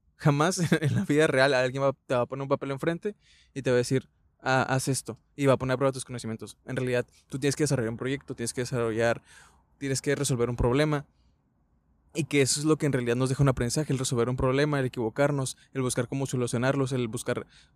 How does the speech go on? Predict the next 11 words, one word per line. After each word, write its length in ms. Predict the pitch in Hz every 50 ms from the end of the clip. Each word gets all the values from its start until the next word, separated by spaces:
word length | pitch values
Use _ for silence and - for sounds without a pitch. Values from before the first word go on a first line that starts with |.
| _ _ _ _ _ _ _
cómo, 480 | - - 135 135 135 135 139 139 - - _ _ _ _ _ _ _ _ _ _ _ _ _ _ _ _ _ _ _ _ _ _ _ _ _
este, 720 | - 127 123 - - - 135 127 123 123 123 123 120 107 107 -
superar 340 | - 139 127 127 117 117
un 100 | 120 127
obstáculo. 420 | 127 - - 143 - - 135 123 - -
Eso 180 | 127 123 - 156
es 20 |
lo 60 | 156
que 80 | - 151
en 60 | 135
realidad 320 | 131 123 120 117 120 120